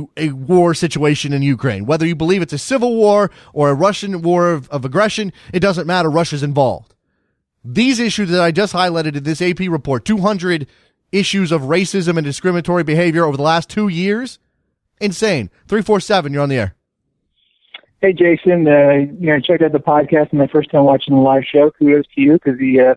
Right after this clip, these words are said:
Speaker 2: production is really impressive.
Speaker 1: I appreciate
Speaker 2: So
Speaker 1: that. Thanks.
Speaker 2: happy to see that.
Speaker 1: That's, uh, that's scratching, uh, that's gi-, giving Ta-, uh, Trevor Hayward some love, and I appreciate, he appreciates that, I'm sure.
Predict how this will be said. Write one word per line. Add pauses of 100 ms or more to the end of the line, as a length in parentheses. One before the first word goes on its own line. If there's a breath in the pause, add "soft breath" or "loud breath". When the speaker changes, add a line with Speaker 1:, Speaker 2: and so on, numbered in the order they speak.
(300)
Speaker 2:
production
is
really
impressive.
Speaker 1:
I
appreciate
Speaker 2:
So
Speaker 1:
that.
Thanks.
Speaker 2:
happy
to
see
that.
Speaker 1:
That's,
uh,
that's
scratching,
uh,
that's
gi-,
giving
Ta-,
uh,
Trevor
Hayward
some
love,
and
I
appreciate,
he
appreciates
that,
I'm
sure.